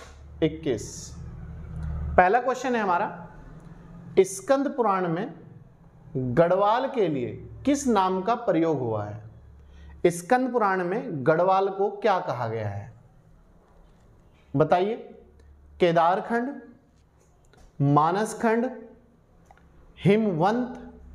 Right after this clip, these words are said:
कोई नहीं, none of these। स्कंद पुराण में गढ़वाल को केदारखंड कहा गया है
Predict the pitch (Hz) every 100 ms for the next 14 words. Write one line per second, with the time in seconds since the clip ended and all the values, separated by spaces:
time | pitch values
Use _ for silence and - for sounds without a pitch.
0 | - - - - - 175 160 135 120 120
1 | 147 180 202 208 127 131 151 - 120 110
2 | 98 - - - - - - - - -
3 | - - - - - - - - - -
4 | - 185 185 - 254 254 247 214 214 196
5 | 214 - - 156 143 175 190 196 226 226
6 | 214 208 - 202 196 220 233 233 214 180
7 | 143 123 113 107 104 107